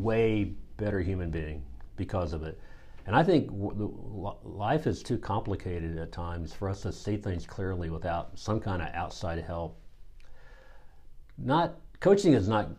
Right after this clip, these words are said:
advising. Coaching, for some people, it's the only adult relationship they have with somebody else who will really attune to them and listen to them and, and then challenge them and help an individual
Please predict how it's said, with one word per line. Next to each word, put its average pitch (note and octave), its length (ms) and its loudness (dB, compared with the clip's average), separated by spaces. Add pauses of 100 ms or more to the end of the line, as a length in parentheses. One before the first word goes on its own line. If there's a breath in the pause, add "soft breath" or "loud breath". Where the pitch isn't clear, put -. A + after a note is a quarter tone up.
advising. F#2+ 760 0 (760)
Coaching, C#3+ 540 4 (840)
for A2+ 100 -2
some E3+ 240 6
people, A2 280 6
it's E2+ 120 -2
the F#2 160 -2
only G#2+ 440 2
adult F#2 360 0
relationship F#2+ 540 -2
they F#2 80 -2
have F2+ 160 0
with F2 100 -4
somebody F2 380 0
else E2+ 240 -2
who G2 100 -4
will F2 120 0
really A#2 680 2 (640 loud breath)
attune A#2 460 0
to A#2+ 80 2
them A2+ 240 2
and F#2 100 2
listen G#2 300 0
to F#2+ 60 0
them G2+ 320 2
and, F2+ 120 -2
and F#2+ 260 -4
then F2+ 160 0
challenge F#2+ 520 -4
them G2+ 400 -2 (320)
and F2+ 100 -2
help G#2 300 2 (300)
an G2+ 80 -2
individual G2 840 2